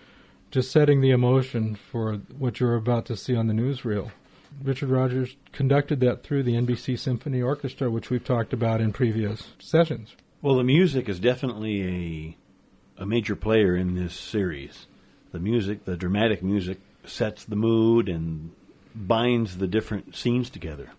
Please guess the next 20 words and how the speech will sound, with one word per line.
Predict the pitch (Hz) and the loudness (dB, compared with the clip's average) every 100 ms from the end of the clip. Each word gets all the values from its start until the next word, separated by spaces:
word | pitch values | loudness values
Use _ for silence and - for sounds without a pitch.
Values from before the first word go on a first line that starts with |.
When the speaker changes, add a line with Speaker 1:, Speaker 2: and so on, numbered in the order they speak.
| - | -10
Speaker 1:
Well, | 185 180 | 0 4
and | |
they | 185 | 6
were, | 175 175 | 6 4
yeah, | 190 175 | 4 4
and | 151 151 160 208 - _ _ | 4 0 -2 -6 -18 _ _
he | 147 165 170 180 175 165 175 | -16 -14 -14 -12 0 6 6
would | 165 151 | 6 6
bind | 160 185 | 8 8
the | 170 | 6
scenes | - 180 185 | 6 6 6
together, | 185 151 143 147 | 4 4 6 6
and | 143 | 6
he | 147 | 4
would, | 151 131 - - - - _ | 2 0 -14 -20 -20 -20 _
he | 185 | 4
would | 160 | 6
name | 147 151 180 220 208 | 6 6 8 6 6
these | 156 135 117 | 4 2 0
tunes | - 139 123 135 139 | 0 4 4 2 -4